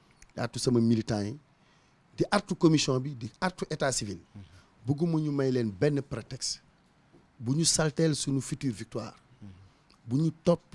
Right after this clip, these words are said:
provocation, provocation. Xeexloowuma, xulooloowuma. Ku bëgg carte électeur,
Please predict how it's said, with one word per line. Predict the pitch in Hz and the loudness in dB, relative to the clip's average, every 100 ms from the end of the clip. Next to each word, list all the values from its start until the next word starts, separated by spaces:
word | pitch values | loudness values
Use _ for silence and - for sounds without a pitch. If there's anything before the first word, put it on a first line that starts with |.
| - | -2
provocation, | 143 123 120 - - - | 0 2 0 -4 -8 -4
provocation. | 127 110 110 110 - 101 - _ _ _ _ _ _ - | -2 -2 -4 -8 -10 -14 -20 _ _ _ _ _ _ -2
Xeexloowuma, | 160 151 147 131 113 147 139 _ _ _ _ - - | 0 2 6 6 4 0 -10 _ _ _ _ -20 0
xulooloowuma. | 147 143 135 131 117 92 - _ _ _ _ _ _ _ | 6 8 8 8 8 4 -4 _ _ _ _ _ _ _
Ku | - | -2
bëgg | 151 196 151 | 4 4 2
carte | - 165 - - | 0 0 0 2
électeur, | 139 - 139 123 | 4 4 4 4